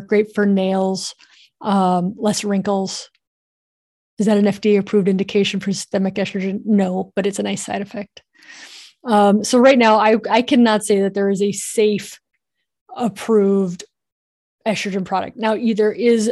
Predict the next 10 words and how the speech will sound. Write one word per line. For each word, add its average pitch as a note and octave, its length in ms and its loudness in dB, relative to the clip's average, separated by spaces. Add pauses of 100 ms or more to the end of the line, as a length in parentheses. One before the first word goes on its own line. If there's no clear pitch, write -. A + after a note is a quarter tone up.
(140)
uh, G3+ 280 -4
there G#3 160 -2
are G#3+ 180 -2
products G#3+ 540 -4
marketed G#3 680 0
to A3 80 -2
perimenopausal G3 840 -2
and F#3+ 100 -2
menopausal F#3+ 520 -4
women A#3 420 2